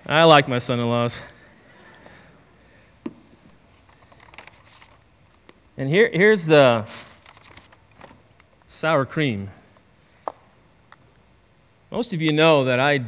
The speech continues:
despise sour cream. If you were to get inf-, get information out of me, you would set me down, tie me up, and you would say, "All right, Kevin, here's a big glob of sour cream," and I would sing like a canary.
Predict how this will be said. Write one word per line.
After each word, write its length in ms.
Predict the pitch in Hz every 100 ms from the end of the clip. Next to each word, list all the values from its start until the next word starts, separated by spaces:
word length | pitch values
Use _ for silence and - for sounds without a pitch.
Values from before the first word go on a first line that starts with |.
| 107 -
despise 840 | 143 - - 165 165 147 123 117
sour 400 | - 151 139 131
cream. 320 | - 160 139
If 120 | 117
you 120 | 180 254
were 60 |
to 20 |
get 180 | 185 175
inf-, 200 | 165 170 - - 127
get 240 | 165 175
information 840 | - 165 160 147 156 165 151 131 123
out 220 | 131 147
of 100 | 139
me, 300 | 120 117 117 117 - - _ -
you 140 | 160
would 100 | 170
set 260 | - 214 214
me 120 | 226
down, 400 | 175 165 160 156
tie 260 | 160 190
me 180 | 208 202
up, 360 | 175 160 - - - - _ _ _ _ _
and 200 | 147 143
you 120 | 160
would 120 | 170 170
say, 240 | - 151
"All 100 | 143
right, 200 | 170 151
Kevin, 500 | - 143 131 135 131 123 -
here's 260 | 147 160 143
a 80 | 127
big 320 | 151 175 165
glob 260 | 175 170
of 80 | 156
sour 300 | - 160 156
cream," 340 | 147 170 160 135
and 100 | 131
I 120 | 156
would 100 | 135
sing 440 | - - 190 208
like 180 | 196 185
a 60 | 180
canary. 640 | - 175 175 156 127